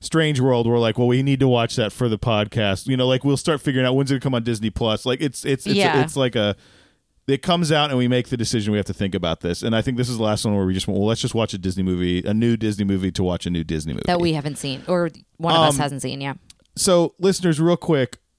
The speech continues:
Speaker 1: and this may be kind of how we do things on the podcast from here on out, but we're, I'm not even gonna try and play like what we did on Zootopia.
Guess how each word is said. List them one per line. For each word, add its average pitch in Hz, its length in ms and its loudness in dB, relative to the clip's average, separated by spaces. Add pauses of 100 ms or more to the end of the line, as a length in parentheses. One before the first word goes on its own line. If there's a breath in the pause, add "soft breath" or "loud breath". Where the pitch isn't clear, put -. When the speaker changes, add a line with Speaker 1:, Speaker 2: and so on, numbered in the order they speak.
(280)
Speaker 1:
and 160 180 0
this 202 180 0
may 170 280 2
be 120 280 2
kind 120 280 -2
of 104 100 -2
how 107 220 0
we 101 100 0
do 98 160 -2
things 110 240 -2
on 107 80 0
the 107 80 -4
podcast 110 480 -2
from 110 100 -4
here 110 160 0
on 107 120 0
out, 104 180 0
but 107 220 -2
we're, 139 380 0
I'm 143 140 0
not 131 160 2
even 117 140 0
gonna 107 140 -4
try 107 220 -2
and 98 120 -6
play 104 240 0
like 98 240 -2
what 104 80 0
we 98 80 0
did 95 140 0
on 92 140 -2
Zootopia. 90 680 -2